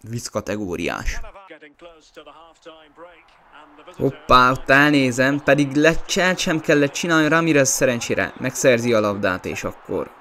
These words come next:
itt a félidőhöz is fogunk érkezni. Tesó, hát mi a bajod? <laughs> Meg szabad kérdeznem.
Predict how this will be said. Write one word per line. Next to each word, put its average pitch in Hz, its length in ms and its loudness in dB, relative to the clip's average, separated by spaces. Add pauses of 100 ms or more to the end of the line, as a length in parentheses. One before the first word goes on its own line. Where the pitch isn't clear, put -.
(160)
itt - 240 -14
a - 60 -6
félidőhöz 80 680 -8
is - 120 -10
fogunk 117 540 -6
érkezni. 139 680 -4 (1500)
Tesó, 110 360 -2
hát 113 360 -6
mi 143 180 0
a 131 80 8
bajod? 131 380 6 (200)
<laughs> 135 160 4
Meg 123 160 -2
szabad 107 300 -2
kérdeznem. 110 640 -2